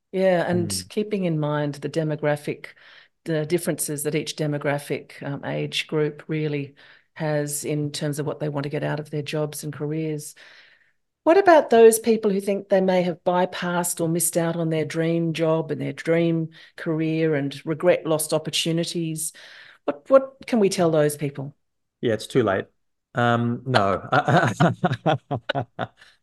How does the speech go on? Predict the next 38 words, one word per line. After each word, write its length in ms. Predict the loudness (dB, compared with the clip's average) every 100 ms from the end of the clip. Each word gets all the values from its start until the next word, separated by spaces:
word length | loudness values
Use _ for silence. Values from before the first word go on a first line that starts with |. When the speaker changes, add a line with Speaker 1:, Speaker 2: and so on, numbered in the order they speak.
| _ _ -6
Speaker 2:
Yeah, 320 | -4 -4 -2
uh, 80 | 0
look, 160 | 0 0
I'm 140 | -2
sure 220 | 2 4
this 160 | 4 0
happens 320 | -2 -2 -4
to 100 | -2
you 100 | 0
a 40 |
lot. 420 | 0 0 -4 -6 -10
Um, 300 | -6 -4 -4
I 100 | -2
get 160 | -2
this 160 | -2 -2
a 60 |
lot 260 | 0 -2 -2
when 100 | -6
I 60 | -4
talk 240 | -4 -6
to 80 | -6
people 360 | -6 -6 -4 -4
and, 200 | -4 -8
you 60 | -8
know, 160 | -8
they 180 | -6 -8
find 300 | -4 -4 -2
out 80 | -4
that 100 | -4
I'm 140 | -4
a 160 | -6 -8
psychologist. 720 | -6 -6 -2 -2 -2 -4 -6 -6
They 100 | -2
always 280 | -2 -2
say, 160 | -2 -2
"Oh 180 | 2 6
my 140 | 6
God, 460 | 6 6 6 4